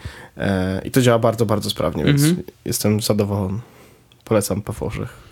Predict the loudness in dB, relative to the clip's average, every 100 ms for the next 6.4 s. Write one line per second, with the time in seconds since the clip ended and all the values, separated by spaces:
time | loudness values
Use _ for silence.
0 | -6 -2 -2 -2 -4 -4 -6 -6 -4 -2
1 | -2 -2 -4 -2 0 0 -4 -10 -4 -4
2 | 2 2 2 0 -2 -4 -8 -12 -8 -4
3 | -2 0 -2 -4 -2 2 2 2 0 0
4 | 0 2 0 0 -12 -10 -2 -2 0 -4
5 | -2 -2 0 2 2 0 0 0 2 2
6 | 2 2 2 -2